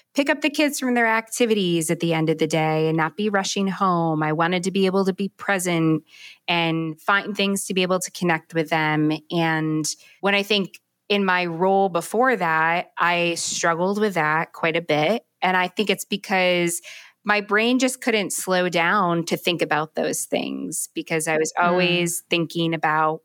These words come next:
Speaker 1: work and the escalations and the team and the direction and the strategy,
Speaker 2: Mm-hmm.
Speaker 1: all of this stuff. So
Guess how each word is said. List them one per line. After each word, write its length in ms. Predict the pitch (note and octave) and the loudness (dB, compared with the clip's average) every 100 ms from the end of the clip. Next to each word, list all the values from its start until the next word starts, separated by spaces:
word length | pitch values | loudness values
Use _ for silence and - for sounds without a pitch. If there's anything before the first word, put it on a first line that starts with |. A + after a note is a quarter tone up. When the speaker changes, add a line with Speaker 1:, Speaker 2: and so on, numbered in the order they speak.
| - | -4
Speaker 1:
work 380 | F3+ A3 A3 A3 - | 0 2 2 -2 -4
and 520 | F3 D#3+ D#3 D#3 D#3 - - - _ D#3+ | -2 2 2 2 2 -2 -16 -18 _ -2
the 80 | |
escalations 1120 | D#3 D3 - E3+ C4+ C4 B3 A3+ G#3 G3+ F#3+ E3+ | -2 -2 -4 0 0 0 0 0 0 0 0 0
and 320 | D#3 D#3 D3+ | 0 -2 -2
the 80 | D#3 | -6
team 800 | - - D4 C#4 C4 B3+ B3 A3 | -4 -2 2 4 4 4 4 2
and 400 | E3+ D#3+ D#3+ D#3 | 2 2 2 0
the 100 | C#3+ | -2
direction 1000 | C#3 D#3+ A3+ C#4+ D4+ - - C4 A#3+ A#3+ G3+ | -6 -6 -2 -2 -2 -6 -2 0 2 2 0
and 120 | C#3+ | -4
the 60 | |
strategy, 920 | D#3+ - C4+ C4 B3+ G#3 A#3+ A3+ A3+ A3+ | -6 0 0 2 0 0 0 2 2 2
Speaker 2:
Mm-hmm. 320 | D#3 D#3 D#3 | -2 -12 -4
Speaker 1:
all 140 | - C#4+ | 0 2
of 80 | F3+ | 0
this 160 | D3 | -2
stuff. 240 | - - - | -4 -6 -6
So 500 | - G3 F#3 F3 | 0 2 4 2